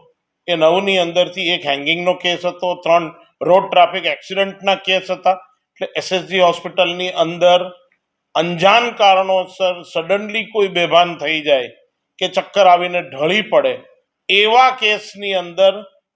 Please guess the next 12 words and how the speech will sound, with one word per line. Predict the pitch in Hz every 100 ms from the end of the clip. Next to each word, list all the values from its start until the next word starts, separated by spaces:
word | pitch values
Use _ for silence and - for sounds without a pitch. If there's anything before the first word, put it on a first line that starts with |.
| 123
હીટને | 185 196 190 185 185
કારણે | 175 165 175
કોઈ | 175 170
અસર | 151 175 156
થઈ | - 175
છે | - 180
કે | 139 160
નહીં, | 165 185 - _ _
એ | 180 185 180 175
એક, | 180 180 _ 175
અ, | 165 165 165
ક્લિનિકલ | 156 - _ 160 160 165 170 160